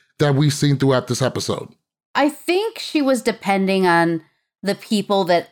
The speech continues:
Speaker 2: were with her to let her know, "Hey, these other people are really catching up to you.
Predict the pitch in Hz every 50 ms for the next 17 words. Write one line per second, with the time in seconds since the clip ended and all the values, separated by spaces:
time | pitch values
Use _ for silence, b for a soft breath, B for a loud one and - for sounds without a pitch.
0 | _ _ 170 170 180 165 147 180 170 175 - - - 240 254 269 302 339 349 -
1 | - 262 220 208 220 214 214 226 214 208 202 196 185 185 175 151 160 165 165 165
2 | 175 185 220 262 277 b b b b b b _ 233 233 233 226 - 202 202 214
3 | 233 226 233 - - 220 220 - 247 226 202 185 165 165 185 196 202 196 190 -
4 | 214 185 - 190 170 165 160 160 160 - - 247 254 277 285 311 339 349